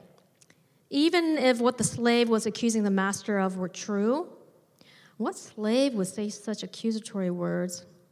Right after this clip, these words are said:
to his master's face? Or better yet, if he really thought his master was a hard man, wouldn't that have motivated him then? Because he's scared?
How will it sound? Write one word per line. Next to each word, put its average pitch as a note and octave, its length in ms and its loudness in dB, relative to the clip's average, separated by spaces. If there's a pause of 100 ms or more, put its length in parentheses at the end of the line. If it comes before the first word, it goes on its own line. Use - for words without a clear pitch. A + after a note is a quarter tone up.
(140)
to - 140 -4
his F#3 160 -4
master's F3 400 -10
face? - 480 -10 (1400)
Or A3 80 2
better A#3 260 2
yet, B3 580 4 (920)
if G3+ 140 -8
he A#3+ 100 0
really D#4 240 2
thought C4+ 280 -2
his A3 180 -2
master G3 520 0
was G3 280 -2
a G3+ 60 -2
hard F#3+ 300 -6
man, F3+ 460 -4 (1800)
wouldn't C4 480 -4
that B3 220 -2
have G#3 180 -4
motivated A#3 720 -4
him D4 260 -10
then? D4+ 240 -8 (560)
Because G3+ 200 -6
he's E3+ 180 -8
scared? G3 500 -10